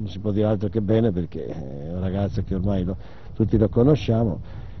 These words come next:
e hanno strapazzato un pochino questa Roma, anche se ho visto una Roma, eh, piuttosto, piuttosto incerta, specialmente in difesa. Ma per noi è una partita veramente un collaudo severo perché,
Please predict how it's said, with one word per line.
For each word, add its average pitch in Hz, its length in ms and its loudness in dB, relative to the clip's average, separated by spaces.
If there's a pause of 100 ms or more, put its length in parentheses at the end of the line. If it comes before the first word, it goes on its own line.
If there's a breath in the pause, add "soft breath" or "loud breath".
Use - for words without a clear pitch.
(140 loud breath)
e 131 140 4
hanno 143 200 8
strapazzato 120 580 6
un 107 60 6
pochino 107 340 6
questa 107 260 4
Roma, 123 280 8
anche 110 220 4
se 110 120 2
ho - 20 4
visto 107 240 4
una 110 140 6
Roma, 120 360 8 (460 loud breath)
eh, 98 300 0
piuttosto, 117 1000 8
piuttosto 107 480 4
incerta, 113 580 6
specialmente 113 1300 8 (240 loud breath)
in 123 180 8
difesa. - 460 4 (500 loud breath)
Ma 120 140 8
per 139 160 6
noi 156 240 10
è - 20 10
una 147 140 8
partita 120 580 6
veramente 131 640 8
un 127 80 6
collaudo 123 460 6
severo 117 640 4
perché, 123 680 2